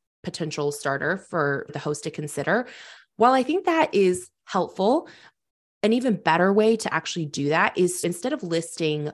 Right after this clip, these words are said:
bullet point, uh, sentences or statements, instead to list them as questions. So you're kind of giving the host a sample of what your conversation might actually look like because you're wording it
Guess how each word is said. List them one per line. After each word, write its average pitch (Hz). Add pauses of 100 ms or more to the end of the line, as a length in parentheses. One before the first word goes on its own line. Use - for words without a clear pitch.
(260)
bullet 160
point, 143
uh, 135
sentences 208
or 139
statements, 147 (360)
instead 202
to 214
list 185
them 190
as 151
questions. -
So 160 (500)
you're 220
kind 254
of 392 (100)
giving 214
the 190
host 180
a 165
sample 185
of 151
what 156
your 208
conversation 160
might 143
actually 139
look 160
like 143
because 151
you're 151
wording 185
it 151